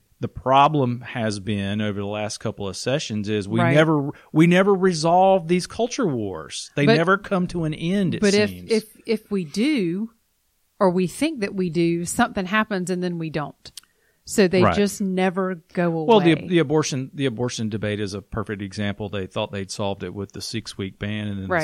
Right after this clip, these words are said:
Speaker 1: the Sp-, state Supreme Court overturned it. So, you know, we gotta cover the same ground again in the hopes that,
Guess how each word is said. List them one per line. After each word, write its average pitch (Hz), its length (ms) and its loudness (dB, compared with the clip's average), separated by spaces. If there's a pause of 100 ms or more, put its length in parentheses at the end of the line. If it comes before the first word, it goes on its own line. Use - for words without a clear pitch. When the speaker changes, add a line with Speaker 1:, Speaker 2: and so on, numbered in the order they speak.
(120)
Speaker 1:
the - 160 -8
Sp-, - 20 -
state - 220 -8
Supreme 95 320 -10
Court 95 380 -8
overturned 160 560 -2
it. 156 180 -2 (400)
So, 107 600 -2 (440)
you 127 140 -2
know, 95 160 -2
we 101 120 -4
gotta 101 220 -4
cover 107 300 -4
the 95 80 -8
same 98 260 -8
ground 110 380 -2
again 104 420 -4
in 95 80 -8
the 92 60 -10
hopes 104 380 -8
that, 95 320 -8